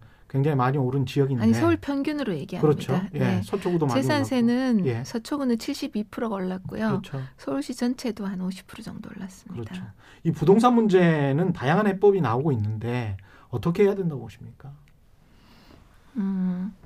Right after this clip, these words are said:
Speaker 2: 일단 이 이제 전임 시장 십 년 동안
Speaker 1: 음.
Speaker 2: 또 이, 또 전임 시장님이 서울시장으로 계실 때 계셨던 많은 분들이 또 문재인 정부 출범하면서 청와대나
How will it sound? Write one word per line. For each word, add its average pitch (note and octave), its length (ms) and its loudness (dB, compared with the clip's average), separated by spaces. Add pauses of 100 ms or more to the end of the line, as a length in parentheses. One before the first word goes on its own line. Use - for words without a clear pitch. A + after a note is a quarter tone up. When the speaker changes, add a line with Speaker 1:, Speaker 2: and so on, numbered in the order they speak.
(400)
Speaker 2:
일단 A#3+ 400 0
이 A3 540 4 (420)
이제 F3 520 -6
전임 A#3+ 280 2
시장 A3 320 -2
십 A3+ 180 -2
년 A3+ 300 2
동안 G3 440 -4
Speaker 1:
음. A#2 160 -2
Speaker 2:
또 F#3+ 140 -4
이, G3+ 400 -6 (800)
또 G3+ 140 -6 (300)
전임 C#4 280 -4
시장님이 A3 1040 2
서울시장으로 A3 640 -2
계실 G#3 380 -4
때 F#3 520 -2 (380)
계셨던 G#3+ 600 -4
많은 G#3+ 400 0
분들이 G3+ 680 -2 (140)
또 F#3 280 -8 (380)
문재인 A3 380 2
정부 G3 280 -2
출범하면서 A3 1080 -2 (160)
청와대나 G3 880 -4